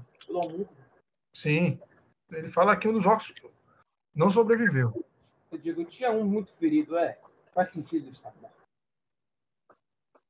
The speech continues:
Speaker 2: Se vocês pretendem voltar para aquelas cavernas,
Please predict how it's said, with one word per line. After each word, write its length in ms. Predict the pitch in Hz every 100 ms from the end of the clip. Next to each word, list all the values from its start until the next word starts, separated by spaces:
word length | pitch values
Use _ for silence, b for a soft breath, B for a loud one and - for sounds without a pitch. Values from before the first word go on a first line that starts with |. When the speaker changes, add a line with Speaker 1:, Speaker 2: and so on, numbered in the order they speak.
| _ _ _ _ _ _ _ _ _ _ _
Speaker 2:
Se 160 | - 170
vocês 360 | 175 190 165
pretendem 520 | - 170 175 170 156 143
voltar 420 | 147 143 147 139
para 120 | 139
aquelas 260 | 127 143 -
cavernas, 720 | 139 127 156 139 120 -